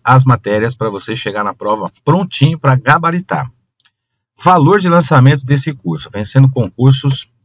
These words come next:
colocou a quatrocentos e noventa e sete reais, mas com pro-, a promoção de lançamento aqui passou para duzentos e noventa e sete reais ou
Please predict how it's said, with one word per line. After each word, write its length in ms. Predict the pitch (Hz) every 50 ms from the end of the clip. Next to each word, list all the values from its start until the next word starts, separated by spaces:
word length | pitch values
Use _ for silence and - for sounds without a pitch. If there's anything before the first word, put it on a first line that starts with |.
| _ _ _ _ _ _ _ _ _ _
colocou 420 | - 139 139 139 131 - 139 147 143
a 100 | 135 131
quatrocentos 680 | - 135 131 131 127 107 101 - - 147 156 147 -
e 20 | 143
noventa 380 | 139 127 110 113 110 107 -
e 100 | 104 98
sete 300 | - - 87 80 78 -
reais, 520 | 92 - 135 131 139 160 170 143 139 - - _ _ _ _ _ _ _ _ -
mas 680 | 156 170 170 180 - 220 247 247 131 - - - - _ _ _ _ _ _
com 240 | - 247 220 214 156
pro-, 200 | 135 135 127 113
a 40 | 98
promoção 560 | - 123 127 120 104 95 - - 120 127 131
de 80 | - 95
lançamento 640 | 90 90 95 - - 110 110 107 90 95 98 -
aqui 180 | 123 131 - -
passou 460 | 135 131 135 131 131 - - 135 135
para 220 | 135 135 127 127 123
duzentos 540 | 123 135 131 131 - - 120 135 - -
e 40 | -
noventa 320 | 131 127 117 117 117 110 110
e 40 | 101
sete 260 | - - 104 98 -
reais 460 | - 92 85 80 87 101 127 131 - _ _ _ _ _ _ _ _ _ -
ou 280 | 170 175 185 208 240